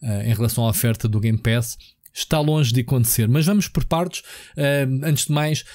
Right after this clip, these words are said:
eh, dizer que o PlayStation Plus agora vai ter três níveis, ou seja, vamos ter a integração do Game Pa-, do, integração do PlayStation Now, que já há algum tempo que faria sentido, e é uma das coisas que eu tenho discutido no podcast com o Ricardo,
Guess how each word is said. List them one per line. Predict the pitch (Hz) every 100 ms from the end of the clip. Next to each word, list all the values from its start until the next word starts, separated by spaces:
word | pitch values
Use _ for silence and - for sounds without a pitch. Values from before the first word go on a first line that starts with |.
| -
eh, | 131 120 120
dizer | 113 117 131
que | - 147 143 - - - -
o | 135
PlayStation | 147 131 127 127
Plus | 143 127
agora | 127 131 131
vai | 123 117
ter | 131 123 - _
três | 156 180 151
níveis, | 160 156 190 - _ - -
ou | 127
seja, | - 139 113 117 - _
vamos | 123 139 -
ter | 156 143 127 -
a | 156
integração | 180 190 165 151 - 156 143
do | 127
Game | 160 143 -
Pa-, | 147 143 131
do, | 117 135 123 117 - -
integração | 135 147 143 139 - 143
do | 127 131
PlayStation | 120 143 - 151 147
Now, | 131 123 139 _ _
que | -
já | 139
há |
algum | 135 127 131
tempo | 117 143 127 -
que | -
faria | - 156 175
sentido, | - 143 165 156
e | 135
é |
uma | 135
das | 131 123
coisas | 139 131
que | -
eu |
tenho | 123 127
discutido | - - 131 117
no | 120
podcast | 117 - 139 -
com | -
o |
Ricardo, | 117 117 127 135